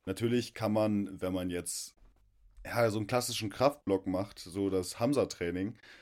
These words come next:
dann, äh, für vier Wochen kann man da auch vielleicht ein bisschen mehr rausholen am Ende des Blocks. Aber langfristig wird man damit halt nicht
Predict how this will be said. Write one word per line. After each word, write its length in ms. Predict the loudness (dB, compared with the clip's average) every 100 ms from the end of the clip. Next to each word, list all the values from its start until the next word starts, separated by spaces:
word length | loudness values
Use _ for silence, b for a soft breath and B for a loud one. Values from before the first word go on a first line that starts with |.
| B _ 0
dann, 320 | 2 2 0
äh, 360 | 2 2 2 0
für 180 | -6
vier 220 | -4 -2 0
Wochen 260 | 0 0
kann 160 | -2 0
man 120 | 0
da 60 | 0
auch 120 | 0
vielleicht 280 | 0 0 -2
ein 60 |
bisschen 220 | -4 -2
mehr 100 | -2
rausholen 380 | 2 0 0 -2
am 100 | -2
Ende 160 | -4 -6
des 120 | -8
Blocks. 320 | -6 -8 -8 -16 B B B
Aber 220 | 0 2
langfristig 580 | 4 2 -2 -6 -4 -6
wird 80 | -4
man 140 | -4
damit 220 | -4 -4
halt 100 | -6
nicht 280 | -8 -10 -16